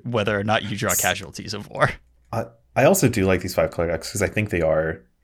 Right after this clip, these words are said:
Speaker 2: powerful decks. Like, you're not gonna play against a random homebrew that you've never played against in your life and be like,
Speaker 1: My cards
Speaker 2: "Hmm,
Speaker 1: aren't
Speaker 2: this
Speaker 1: good
Speaker 2: person
Speaker 1: against
Speaker 2: might
Speaker 1: you."
Speaker 2: get me.
Speaker 1: Yeah, yeah.
Speaker 2: That, that's, like, not gonna happen.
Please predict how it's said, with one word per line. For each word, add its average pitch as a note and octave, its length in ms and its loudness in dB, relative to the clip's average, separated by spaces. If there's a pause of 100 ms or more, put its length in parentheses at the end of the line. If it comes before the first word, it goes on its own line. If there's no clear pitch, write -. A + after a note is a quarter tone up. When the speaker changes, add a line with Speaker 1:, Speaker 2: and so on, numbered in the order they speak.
(500)
Speaker 2:
powerful F#2+ 580 2
decks. - 560 -6 (180)
Like, F2+ 200 -2
you're A2+ 180 4
not B2+ 220 4
gonna G2 240 2
play D#2+ 320 2
against E2 340 -6
a E2 80 -2
random E2 280 -4
homebrew D#2+ 600 -6 (300)
that E2 100 -4
you've E2 260 -6
never E2 220 -6
played C#2+ 240 -4
against E2+ 260 -6
in E2+ 80 -12
your F2+ 120 -6
life E2 260 -2
and F2 100 -10
be E2+ 120 -8
like, E2 340 -8 (480)
Speaker 1:
My A#2 140 -2
cards G2+ 280 2
Speaker 2:
"Hmm, - 40 -2
Speaker 1:
aren't F2+ 60 -2
Speaker 2:
this F2 100 -4
Speaker 1:
good - 160 2
Speaker 2:
person F#2 140 0
Speaker 1:
against E2+ 180 -2
Speaker 2:
might - 80 -2
Speaker 1:
you." - 60 -4
Speaker 2:
get G#2+ 180 0
me. E2+ 180 -6
Speaker 1:
Yeah, F#2+ 220 -6 (340)
yeah. - 260 -12 (200)
Speaker 2:
That, F#2 180 2
that's, - 220 2
like, E2+ 180 0
not E2+ 240 0
gonna F2 160 -4
happen. F#2+ 480 -6